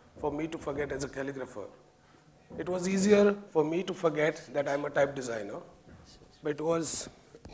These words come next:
really a difficult task even today to forget myself that I'm a calligrapher. Let's see how those backgrounds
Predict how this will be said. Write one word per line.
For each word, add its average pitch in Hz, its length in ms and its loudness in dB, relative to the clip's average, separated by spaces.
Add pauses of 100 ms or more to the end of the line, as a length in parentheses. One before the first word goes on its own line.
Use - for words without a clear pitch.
(1120)
really 196 380 8
a 185 40 8
difficult 175 500 6
task 143 320 6
even 175 240 2
today 147 460 -2
to 175 80 0
forget 170 400 2
myself 139 420 -2
that 135 160 -8
I'm 131 140 -6
a 131 40 -8
calligrapher. 107 560 -12 (1120)
Let's 190 300 2
see 196 400 4
how 160 460 10 (920)
those 175 500 8
backgrounds 151 880 2